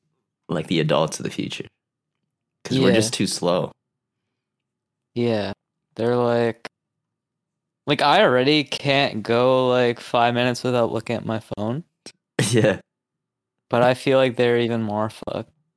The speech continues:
Speaker 1: Yeah. That's what I mean about, like, studio sessions and shit. When I see, like, the young
Speaker 2: Mm-hmm.
Speaker 1: underground guys, it's like, when people are talking to them, they just completely ignore 'em, you know?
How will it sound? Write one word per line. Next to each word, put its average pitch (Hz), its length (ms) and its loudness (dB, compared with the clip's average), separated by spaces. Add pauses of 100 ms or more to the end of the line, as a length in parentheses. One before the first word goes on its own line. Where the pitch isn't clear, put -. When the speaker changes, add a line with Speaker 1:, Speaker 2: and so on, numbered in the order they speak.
Speaker 1:
Yeah. - 120 -2 (380)
That's 120 160 0
what 170 120 2
I - 20 2
mean 147 160 0
about, 131 200 2
like, 101 140 0
studio 110 360 0
sessions 127 420 -4
and 127 100 -6
shit. 143 200 -6 (480)
When 87 160 -4
I 92 40 -4
see, 95 200 -6
like, 95 160 -4
the - 80 -6
young 87 180 0
Speaker 2:
Mm-hmm. 87 80 -2
Speaker 1:
underground 92 420 -2
guys, 120 220 -6 (1120)
it's - 200 -10
like, 80 280 -2 (540)
when 87 300 -2
people 139 200 0
are 127 40 2
talking 107 400 -2
to 92 100 0
them, 65 200 -6
they - 180 -4
just 123 400 -2
completely 104 480 0
ignore 87 320 0
'em, - 100 -6
you - 80 -6
know? 120 240 -6